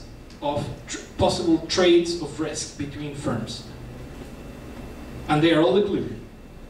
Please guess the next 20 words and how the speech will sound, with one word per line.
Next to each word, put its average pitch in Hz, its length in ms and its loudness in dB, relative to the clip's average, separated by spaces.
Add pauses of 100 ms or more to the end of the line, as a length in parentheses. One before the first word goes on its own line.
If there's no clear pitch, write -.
(1300)
So 151 80 -6
that's 190 260 2
a 208 40 0
little 196 200 4
bit 170 240 4 (140)
annoying, 127 340 0 (400)
okay? 147 260 2 (300)
Um, 127 460 -2 (720)
when 139 220 -2
we 156 100 10
model, 165 380 2
we 147 80 2
like 151 200 2
to 151 60 0
have 139 300 2 (340)
one 147 220 0
equilibrium, 113 520 -4
right? 123 120 -2
Un-, 123 280 -2 (540)
uniqueness, 139 640 2